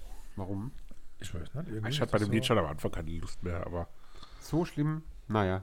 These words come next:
Speaker 2: Ja,
Speaker 1: Postverächter.
Speaker 2: das ist mehr so der
Speaker 1: How to Love Somebody Fully. Ähm,
Speaker 2: der, der
Speaker 1: klassisch
Speaker 2: Heavy.
Speaker 1: ruhiger Indie-Bass, der da so mitspielt.
Speaker 2: Ja.
Speaker 3: sehr distinkter vordergründiger Basslauf.
Speaker 2: Ja.
Speaker 1: Hm.
Speaker 2: Und ich bin sicher, wenn man das in dreifacher Geschwindigkeit, äh, samplet, dann könnte ein Hit draus werden. <laughs>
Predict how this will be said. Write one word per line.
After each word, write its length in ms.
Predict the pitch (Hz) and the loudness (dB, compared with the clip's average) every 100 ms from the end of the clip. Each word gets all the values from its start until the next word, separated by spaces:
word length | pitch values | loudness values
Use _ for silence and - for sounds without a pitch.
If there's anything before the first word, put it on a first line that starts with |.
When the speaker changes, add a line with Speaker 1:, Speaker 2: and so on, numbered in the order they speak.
| - | -4
Speaker 2:
Ja, 80 | - | 0
Speaker 1:
Postverächter. 520 | 113 - 107 104 - | 0 4 4 6 6
Speaker 2:
das 100 | 107 | 4
ist 40 | 117 | 4
mehr 120 | 107 | 0
so 100 | 113 | 0
der 220 | 107 98 | 0 8
Speaker 1:
How 180 | 165 202 | 8 10
to 80 | 160 | 10
Love 220 | 156 151 | 10 10
Somebody 340 | 151 135 139 | 6 6 6
Fully. 440 | 135 143 120 101 98 | 6 6 6 6 6
Ähm, 560 | 127 139 139 139 139 - | 8 6 6 2 0 -2
Speaker 2:
der, 60 | - | 0
der 60 | 147 | 8
Speaker 1:
klassisch 360 | 160 175 101 | 8 8 6
Speaker 2:
Heavy. 100 | 98 - - | 4 2 6
Speaker 1:
ruhiger 340 | 139 160 127 - | 8 8 8 6
Indie-Bass, 560 | 175 160 117 123 143 - | 4 4 4 4 4 4
der 120 | 110 | 6
da 100 | 110 | 8
so 140 | 107 | 8
mitspielt. 560 | 104 104 - 123 175 - | 6 4 2 2 2 8
Speaker 2:
Ja. 240 | 151 175 - - 196 | 10 10 6 -8 -4
Speaker 3:
sehr 200 | - 123 | 6 6
distinkter 600 | - - - 160 - 123 | 6 6 8 8 8 6
vordergründiger 680 | - 127 87 - 92 90 82 | 8 6 6 2 0 2 0
Basslauf. 420 | - 73 - 76 | 0 -4 -6 6
Speaker 2:
Ja. 180 | 135 135 - | 10 10 8
Speaker 1:
Hm. 280 | 123 131 147 - - - | -2 -2 -4 -10 -10 4
Speaker 2:
Und 140 | - 156 | 8 8
ich 100 | 156 | 10
bin 140 | 156 | 8
sicher, 380 | 147 165 170 156 | 10 10 10 10
wenn 120 | 147 | 8
man 80 | 147 | 8
das 160 | 156 147 | 8 6
in 100 | 127 | 6
dreifacher 460 | 147 156 180 151 | 8 8 8 6
Geschwindigkeit, 720 | 147 151 151 139 127 127 - | 6 4 4 6 6 4 4
äh, 300 | 127 120 120 | 4 6 6
samplet, 600 | 117 - 120 123 135 135 | 6 4 6 6 4 6
dann 160 | 127 127 | 4 6
könnte 280 | 131 123 123 | 4 6 6
ein 60 | |
Hit 200 | 117 120 | 4 4
draus 240 | 110 101 104 | 0 0 0
werden. 240 | 98 98 | -4 -4
<laughs> 40 | - | -6